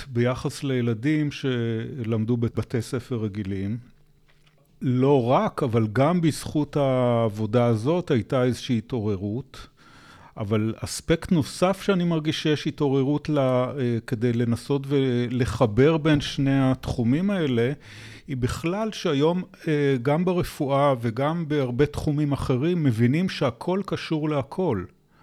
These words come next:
והפקטור שגורם, שנותן לזה עוצמת יתר, הוא בעיקר העלייה העקבית בתחלואה של ילדים,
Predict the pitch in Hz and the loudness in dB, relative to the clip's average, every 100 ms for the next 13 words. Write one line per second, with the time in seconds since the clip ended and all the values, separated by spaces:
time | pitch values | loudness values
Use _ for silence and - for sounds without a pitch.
0 | - - - - - - _ - _ - | -20 -20 -20 -20 -20 -20 _ -20 _ -14
1 | 95 101 107 107 110 110 107 113 - - | -10 -4 0 2 2 0 -2 -4 -12 -8
2 | 110 101 98 104 156 - - 175 120 104 | -6 -6 -4 2 2 2 0 2 2 0
3 | - 143 107 117 107 151 185 190 - _ | -2 -2 0 0 2 0 -2 -6 -16 _
4 | _ - - - 131 110 - 151 180 139 | _ -20 -14 -4 0 0 2 2 2 2
5 | 135 107 - - 135 156 - - 131 190 | 0 0 -4 -2 0 -2 -6 -8 -2 -2
6 | 202 - 123 127 165 - - - 139 110 | -2 -2 0 -2 -6 -16 -20 -8 -4 2
7 | 120 113 - - 160 160 185 190 151 147 | 2 2 -4 -2 0 0 -2 -2 0 0
8 | 135 123 123 143 165 156 117 107 - 117 | 2 2 2 2 0 -2 -2 -4 -8 -4
9 | 135 160 135 - 123 - 117 110 135 - | -2 -2 -6 -6 -8 -6 -4 -4 -4 -4
10 | 147 120 110 101 92 113 143 185 | -2 0 0 -2 -2 -2 0 0